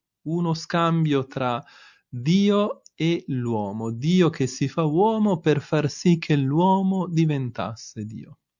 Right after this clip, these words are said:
E questo, eh, viene subito recepito dai padri della Chiesa, viene spiegato dai padri della Chiesa come motivo, eh, centrale del mistero del Natale. Se Dio è diventato uomo, si è fatto come noi,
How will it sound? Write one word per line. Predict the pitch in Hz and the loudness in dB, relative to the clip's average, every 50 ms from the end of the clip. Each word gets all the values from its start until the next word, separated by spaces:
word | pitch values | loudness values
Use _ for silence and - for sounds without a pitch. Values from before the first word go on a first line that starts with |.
| _ _ _ | _ _ _
E | - 127 | -8 -8
questo, | - - 160 156 156 - - 131 117 - - - - - - - _ _ _ | 0 2 2 2 2 0 -2 -2 -2 -2 -10 -20 -20 -20 -20 -20 _ _ _
eh, | - 123 120 120 120 123 123 | -6 -4 -4 -2 -2 -2 0
viene | 127 139 151 151 143 | 2 4 4 4 2
subito | 135 - - - 254 220 160 131 110 - - 110 101 - - 165 - _ | 0 0 2 2 2 4 4 2 0 -2 -6 -12 -12 -10 -14 -16 -12 _
recepito | 123 120 131 127 - - 131 123 - 196 202 170 - _ - 113 104 104 - - _ _ | -2 0 0 0 2 -2 -4 -2 0 2 2 2 0 _ -8 -8 -8 -8 -10 -12 _ _
dai | - 117 117 117 117 113 | -6 -2 0 2 0 0
padri | 113 - 139 131 123 120 117 113 110 107 110 110 110 - - - - - _ | 0 2 2 2 2 2 0 0 -2 -2 -2 -4 -6 -12 -20 -20 -20 -20 _
della | _ 123 123 139 135 131 131 127 127 | _ -2 0 2 2 2 2 0 -2
Chiesa, | - - 175 170 151 131 | -2 -2 0 2 2 2
viene | 120 127 160 180 185 170 127 | 2 2 2 4 4 2 0
spiegato | - - - - 139 127 117 151 180 180 117 104 _ - 107 104 - - - - - - _ | -2 -6 -4 0 0 2 2 2 2 2 0 -2 _ -8 -10 -10 -10 -12 -16 -20 -20 -12 _
dai | 127 120 120 113 | -2 -2 -2 2
padri | - 151 147 139 127 120 120 | 2 2 2 4 4 2 2
della | 131 135 151 147 | 2 0 0 -2
Chiesa | - - 214 214 196 160 131 | 0 0 0 2 2 0 0
come | - - 165 151 135 | 2 0 2 2 2
motivo, | 135 135 135 131 _ - 165 165 180 170 160 143 127 120 113 107 107 101 113 127 131 _ _ _ _ _ _ - - | 2 0 -2 -2 _ -4 -2 0 2 2 0 0 0 -2 -2 -2 -4 -6 -8 -8 -10 _ _ _ _ _ _ -16 -14
eh, | - - - - - - - | -12 -10 -10 -10 -10 -10 -10
centrale | - - 147 131 117 110 113 - 143 165 175 135 110 104 101 110 _ - - - - - _ | -6 -4 -2 -2 -2 -2 -2 0 0 2 2 2 0 0 -4 -6 _ -12 -20 -20 -20 -20 _
del | _ 127 127 127 127 | _ -4 -2 -2 0
mistero | 120 120 117 - - _ - 120 117 117 113 | -2 -4 -4 -6 -8 _ -4 0 0 0 0
del | 110 113 113 110 110 110 110 107 104 - | 2 0 0 0 -2 -2 -4 -4 -6 -6
Natale. | 123 123 120 113 113 - 107 92 85 - 107 110 | -4 -4 -4 -4 -2 -4 -6 -4 -4 -6 -6 -6
Se | 110 - - 127 120 | -4 0 0 0 0
Dio | 113 131 160 170 160 | 2 2 4 4 4
è | |
diventato | 139 127 120 123 123 123 120 - 135 127 127 - 127 120 | 2 2 2 2 0 0 0 0 -2 -2 0 0 0 0
uomo, | 127 135 165 196 202 175 139 117 110 110 | 2 2 2 4 4 4 4 2 0 -2
si | 110 - 127 | 0 -2 -2
è | |
fatto | 120 - - 180 170 165 - - 127 120 | -2 0 2 2 2 2 2 0 0 0
come | - - 160 147 135 131 | 4 4 4 6 6 4
noi, | 156 190 190 175 143 123 | 6 6 6 6 6 4